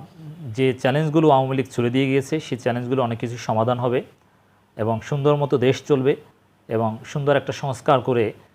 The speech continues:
আহ, একটা সুস্থ নির্বাচনের দিকে নিয়ে যেতে পারবে বলে আমরা মনে করি।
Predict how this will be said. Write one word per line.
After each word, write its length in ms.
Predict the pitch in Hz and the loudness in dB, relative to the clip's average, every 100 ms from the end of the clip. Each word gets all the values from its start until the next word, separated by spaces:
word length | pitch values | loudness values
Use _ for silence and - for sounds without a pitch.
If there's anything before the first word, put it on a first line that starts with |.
| _ _ - | _ _ -8
আহ, 260 | 95 101 | -6 -4
একটা 220 | 117 123 | -2 -2
সুস্থ 400 | 113 - 170 - | -4 -4 -8 -2
নির্বাচনের 580 | 147 131 127 135 147 135 | 0 4 4 4 0 -2
দিকে 360 | 117 113 110 113 | -2 0 0 0
নিয়ে 180 | 123 131 | 0 0
যেতে 220 | 131 127 | 0 -2
পারবে 280 | 123 117 113 | 0 0 0
বলে 180 | 113 110 | -2 -2
আমরা 180 | 107 | -4
মনে 220 | 104 110 123 | -4 -4 -2
করি। 240 | 147 | -2